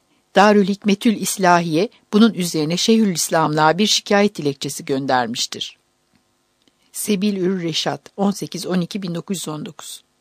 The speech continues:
İstanbul'da Peyam-ı Sabah gazetesi de kadınlara özgürlük verilmesine karşıdır. Çünkü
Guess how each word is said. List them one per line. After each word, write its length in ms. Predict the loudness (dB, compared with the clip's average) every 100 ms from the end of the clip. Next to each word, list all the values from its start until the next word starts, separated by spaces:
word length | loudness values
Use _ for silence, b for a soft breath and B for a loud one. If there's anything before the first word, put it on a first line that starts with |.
| _ _ _ _ _ _ _ _ _ _ _ _ _ _ _ _ _ _ _ B B B
İstanbul'da 540 | -2 4 4 6 6 6
Peyam-ı 340 | 6 6 6
Sabah 360 | 4 4 4 2
gazetesi 480 | -2 -2 -4 -2
de 60 | -2
kadınlara 400 | 2 4 6 4
özgürlük 500 | 4 4 2 0 2
verilmesine 480 | 0 0 -2 2 2
karşıdır. 560 | 2 0 -2 -2 -2 -2
Çünkü 340 | -2 0 0